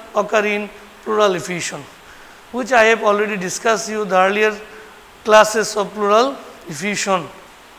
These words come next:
We know the, the breath sound is usually vesicular, but in case of pneumonic consolidation, the breath sound is, will be bronchial, high pitch sound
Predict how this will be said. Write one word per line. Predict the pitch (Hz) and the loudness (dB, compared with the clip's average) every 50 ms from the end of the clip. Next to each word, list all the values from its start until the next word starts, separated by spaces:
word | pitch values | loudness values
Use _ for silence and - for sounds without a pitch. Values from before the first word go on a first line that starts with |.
| - - - | -18 -10 -6
We | 196 | -4
know | 214 220 240 247 254 | -2 0 2 2 2
the, | 208 226 226 226 226 226 220 220 - - - - - | 2 2 2 2 2 0 -2 -4 -10 -18 -20 -18 -14
the | - 170 | -12 -8
breath | 156 185 214 214 | -2 0 0 0
sound | 214 - 247 240 240 233 | 0 -2 -2 -2 -2 0
is | 240 247 226 208 | -2 -4 -4 -4
usually | 220 214 214 202 233 240 233 240 254 269 285 285 - - - - - - | -6 -6 -4 -2 -2 -2 0 0 -2 -4 -4 -6 -12 -20 -20 -20 -18 -12
vesicular, | 185 180 185 180 - 226 202 247 233 233 233 240 233 226 | -6 -6 -6 -6 -6 -8 -8 -4 -2 0 0 0 0 0
but | 202 208 208 208 208 | 2 2 2 2 0
in | 226 214 226 | -6 -8 -8
case | 214 226 220 214 190 226 | -4 -4 -4 -4 -4 -6
of | 214 | -8
pneumonic | 185 180 185 190 196 220 233 233 233 | -6 -6 -6 -6 -4 -6 -6 -6 -6
consolidation, | - 240 220 220 - 233 220 208 214 208 - - 233 220 226 226 226 - - - - - - - - - - - | -4 -4 -4 -4 -4 -6 -6 -6 -6 -6 -8 -6 -6 -6 -6 -8 -12 -16 -20 -20 -20 -20 -20 -20 -20 -20 -20 -14
the | 170 170 | -12 -10
breath | 160 170 202 214 208 | -6 -2 -2 -2 -2
sound | - - 233 226 214 214 | -2 -2 -2 0 0 -2
is, | 226 240 240 | -2 -2 -2
will | 214 208 208 208 | -2 -2 -2 -2
be | 202 247 285 320 - - - - - - - - | -4 -4 -4 -4 -6 -12 -20 -20 -20 -20 -14 -6
bronchial, | 170 180 190 196 180 - 240 226 214 220 233 247 233 - - - - - - - - - - | -2 -2 -2 -2 -2 -4 -2 0 2 2 0 -2 -4 -10 -16 -20 -20 -20 -20 -20 -20 -20 -12
high | - - 202 214 220 | -4 0 2 2 2
pitch | 208 - 240 214 | 0 -4 -8 -8
sound | - - - 214 202 208 226 240 240 220 | -6 -4 0 0 2 2 0 -2 -4 -8